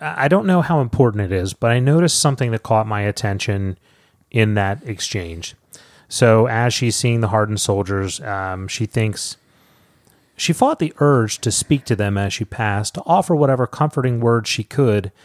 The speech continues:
Such gifts were not hers to give, however, nor had they ever been. In this, she was much the same as the Empress." I thought, "What? Like, how is it that the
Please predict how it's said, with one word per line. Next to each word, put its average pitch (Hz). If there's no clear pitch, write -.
Such -
gifts 117
were 110
not 104
hers 110
to 104
give, 120
however, 98
nor 113
had 113
they 104
ever 104
been. 98
In 143
this, 175
she -
was 151
much 151
the 135
same 131
as 123
the 113
Empress." -
I -
thought, 85
"What? 131
Like, 104
how 196
is 147
it 123
that 117
the 104